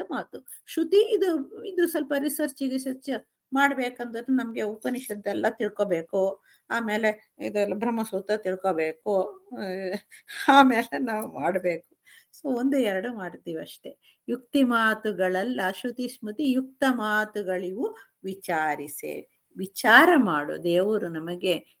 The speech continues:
ಇಂಟೆಲೆಕ್ಟ್ ಕೊಟ್ಟಿದ್ದಾನೆ. ವಿಚಾರ ಮಾಡು. ಈ ವಿಚಾರ ಮಾಡು ಎಂಬುದಕ್ಕೆ ಇನ್ನು ಒಂದು ಏನು ಅಂದ್ರೆ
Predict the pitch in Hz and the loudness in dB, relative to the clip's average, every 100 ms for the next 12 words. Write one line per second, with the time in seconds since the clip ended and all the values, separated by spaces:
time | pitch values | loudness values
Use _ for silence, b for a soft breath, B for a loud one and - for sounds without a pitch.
0 | _ 175 175 226 220 226 - - 165 190 | _ -10 -4 2 2 0 -6 -6 -2 -2
1 | 190 196 156 151 262 _ _ _ _ _ | 0 0 -2 -8 -14 _ _ _ _ _
2 | - 175 170 196 185 165 165 208 202 190 | -6 -4 2 2 2 -2 -4 -6 -6 -6
3 | - 233 254 262 220 214 214 196 180 175 | 4 8 8 8 6 2 0 0 -2 -2
4 | 175 - 269 175 170 262 _ _ _ _ | -4 -2 0 0 -4 -10 _ _ _ _
5 | _ _ _ _ _ _ _ _ _ _ | _ _ _ _ _ _ _ _ _ _
6 | _ _ _ 214 269 302 254 240 226 208 | _ _ _ 2 4 4 2 -2 -4 -4
7 | 185 147 139 139 175 - | -6 -10 -12 -12 -12 -12